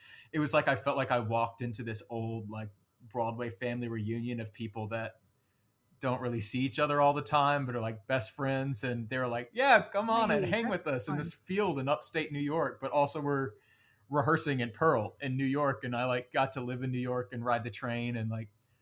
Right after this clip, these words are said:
Speaker 1: rehearse in Pearl and live like a Broadway actor, I felt <laughs> like, for a week.
Speaker 2: That's
Speaker 1: Which is
Speaker 2: amazing.
Speaker 1: crazy.
Speaker 2: That's so
Speaker 1: It was so
Speaker 2: fun.
Speaker 1: fun.
Speaker 2: I love that. Good gig.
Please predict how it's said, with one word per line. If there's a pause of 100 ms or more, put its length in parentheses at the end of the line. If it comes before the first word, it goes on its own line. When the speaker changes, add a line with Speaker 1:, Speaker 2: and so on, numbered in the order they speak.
(220)
Speaker 1:
rehearse
in (600)
Pearl
and (560)
live
like
a (560)
Broadway
actor,
I
felt
<laughs>
like, (440)
for
a
week. (140)
Speaker 2:
That's
Speaker 1:
Which (100)
is
Speaker 2:
amazing.
Speaker 1:
crazy.
Speaker 2:
That's
so
Speaker 1:
It
was
so
Speaker 2:
fun.
Speaker 1:
fun. (200)
Speaker 2:
I
love
that. (460)
Good
gig.